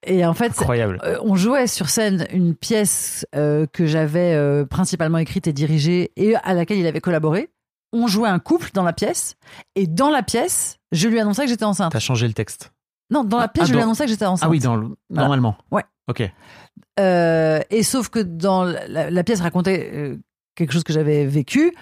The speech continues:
Speaker 2: Ouais.
Speaker 1: euh, qui était ce moment où je vis avec un homme, euh, et je fais un, j'ai un projet d'enfant avec un autre, et cetera. Euh, sauf que dans la pièce, j'avais poussé le truc à l'extrême et on vivait ensemble. Dans la pièce, on vivait moi, mon mec, mon amant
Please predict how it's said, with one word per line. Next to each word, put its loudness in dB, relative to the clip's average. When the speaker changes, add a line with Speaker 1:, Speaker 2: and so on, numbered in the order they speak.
Speaker 2:
Ouais. 0
Speaker 1:
euh, 2
qui -4
était 0
ce -2
moment 2
où 4
je 2
vis 0
avec -2
un 0
homme, 2
euh, 0
et 0
je 0
fais -2
un, 0
j'ai -2
un 0
projet 0
d'enfant -2
avec 0
un 0
autre, 2
et 0
cetera. -2
Euh, 4
sauf 0
que -4
dans -4
la 0
pièce, 2
j'avais 0
poussé -6
le -6
truc -4
à 0
l'extrême 0
et 4
on 2
vivait 2
ensemble. 0
Dans 0
la 0
pièce, -2
on 0
vivait 0
moi, 2
mon 2
mec, 0
mon 0
amant 0